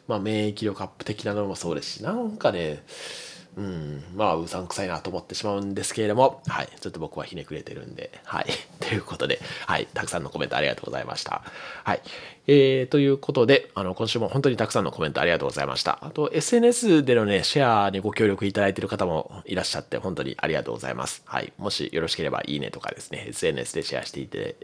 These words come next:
いただけると大変励みになります。はい。ということで、最後、しんしんじゃんけんいきますよ。はい、いきます。準備はよろしいでしょうか？しんしんじゃんけん、じゃんけん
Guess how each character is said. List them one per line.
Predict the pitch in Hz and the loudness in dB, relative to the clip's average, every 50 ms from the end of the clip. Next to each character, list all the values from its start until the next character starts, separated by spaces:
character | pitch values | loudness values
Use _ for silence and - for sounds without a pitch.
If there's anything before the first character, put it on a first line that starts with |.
| - - | -14 -10
い | - 80 | -8 -6
た | - - | -4 -4
だ | 67 - | -4 -4
け | - - | -6 -6
る | 57 - | -6 -6
と | - - | -6 -6
大 | - - - 80 73 | -6 -6 -6 -6 -6
変 | 67 58 | -6 -6
励 | 55 - - - 60 | -8 -8 -8 -8 -6
み | 58 | -6
に | 57 62 | -4 -2
な | 65 65 | -2 -2
り | 69 64 | 0 2
ま | - - - | 2 2 2
す。 | - - - - - - - - - - - - - - - - - - | 0 -2 -6 -16 -20 -20 -20 -20 -20 -20 -18 -16 -16 -16 -18 -20 -12 -6
は | - - | -4 -2
い。 | - - - - - - - - _ | -2 -2 -2 -4 -4 -6 -8 -8 _
と | - 151 | 6 8
い | 160 | 8
う | 151 | 8
こ | 147 - | 6 4
と | - | 0
で、 | - - - | -2 -4 -6
最 | - - - 82 | -6 -4 -4 -4
後、 | - - - - - | -4 -6 -10 -10 -10
し | - 87 | -8 -6
ん | 80 | -4
し | 76 - 76 | -4 -4 -4
ん | 73 | -4
じ | - 85 | -6 -6
ゃ | 80 | -8
ん | 71 | -8
け | - - 78 | -6 -4 -4
ん | 73 | -4
い | 69 | -4
き | - - | -2 -2
ま | 85 78 | 0 0
す | - - 90 | 2 4 6
よ。 | 85 87 95 98 95 - - - _ _ _ - - - - | 8 8 8 8 6 4 -2 -18 _ _ _ -20 -20 -20 -12
は | - - - | -4 -2 -2
い、 | - - - - - - | -2 -2 -6 -18 -20 -20
い | - | -14
き | - - | -10 -8
ま | 76 71 71 71 69 62 | -4 -2 -2 -2 -2 -4
す。 | - - - - - _ _ _ _ _ - | -4 -6 -8 -10 -12 _ _ _ _ _ -12
準 | - 76 69 | -12 -10 -8
備 | 69 69 | -4 -2
は | 69 | 0
よ | 76 | 2
ろ | 82 | 2
し | 87 - | 2 2
い | 95 | 0
で | 92 85 | -2 -2
し | - | -2
ょ | 95 92 | -2 0
う | |
か？ | - 95 98 - - - - _ _ - - - _ _ - | 2 2 2 2 0 -8 -20 _ _ -20 -20 -20 _ _ -12
し | - - - | -10 -8 -6
ん | 92 87 85 85 87 87 | -6 -4 -4 -4 -4 -4
し | 85 - - - - 104 | -2 -2 -2 -2 -2 -2
ん | 95 87 85 85 82 80 | -2 -2 -2 -2 -4 -2
じ | 85 90 | -2 0
ゃ | 90 85 | 0 0
ん | 87 87 85 76 76 - - - - | 0 -2 -4 -6 -8 -12 -18 -8 -4
け | - 104 | -2 -2
ん、 | 98 87 90 90 87 85 87 95 113 | 0 0 -2 -4 -4 -6 -6 -4 -2
じ | - 101 | 0 0
ゃ | 104 | 0
ん | 107 107 110 107 101 104 _ _ | 0 0 -2 -4 -6 -8 _ _
け | - 135 131 | 0 2 2
ん | 147 151 | 2 0